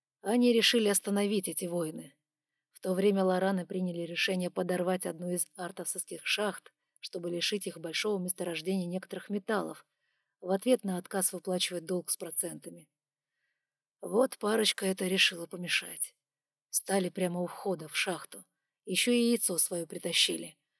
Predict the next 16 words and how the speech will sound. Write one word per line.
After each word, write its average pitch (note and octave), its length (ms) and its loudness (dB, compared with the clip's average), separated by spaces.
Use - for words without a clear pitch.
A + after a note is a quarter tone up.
Думали, A3+ 360 -2
что - 220 -4
Лораны E3+ 540 -10
одумаются». E3+ 800 -2
У B3+ 40 2
меня G#3 280 0
внутри F#3+ 320 -6
все F#3+ 180 0
похолодело F#3+ 580 0
от F3 100 -8
очевидной F#3 420 -2
догадки. F3+ 640 -6
«Не A3+ 240 -2
одумались?» A3+ 720 0
«Не F3 200 -8
знаю. D#3+ 480 -8